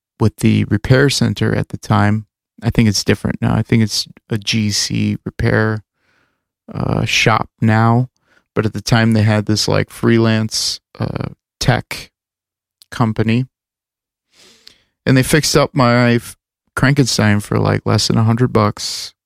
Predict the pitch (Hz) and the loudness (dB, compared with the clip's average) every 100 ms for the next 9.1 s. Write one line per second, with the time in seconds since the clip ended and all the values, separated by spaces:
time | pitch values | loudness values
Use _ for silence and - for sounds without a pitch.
0 | _ - 123 113 104 110 107 104 101 98 | _ -6 -2 0 2 2 2 2 0 0
1 | - - 101 - _ - 107 107 104 104 | -2 -2 -2 -4 _ 0 2 2 0 -2
2 | _ _ _ _ _ _ _ 110 107 110 | _ _ _ _ _ _ _ 0 0 2
3 | 110 107 104 - _ _ _ _ _ _ | 0 0 -2 -6 _ _ _ _ _ _
4 | _ _ _ _ _ _ _ _ _ _ | _ _ _ _ _ _ _ _ _ _
5 | _ _ - - 127 113 107 107 101 95 | _ _ -6 0 2 4 4 2 0 -4
6 | - 90 85 104 - _ _ _ _ _ | -2 -4 -4 -6 -14 _ _ _ _ _
7 | _ - - 135 117 104 - 95 - 101 | _ -6 0 2 4 0 0 -4 -2 -4
8 | - - - 120 113 113 110 110 110 110 | -2 -4 -6 2 4 4 4 2 2 0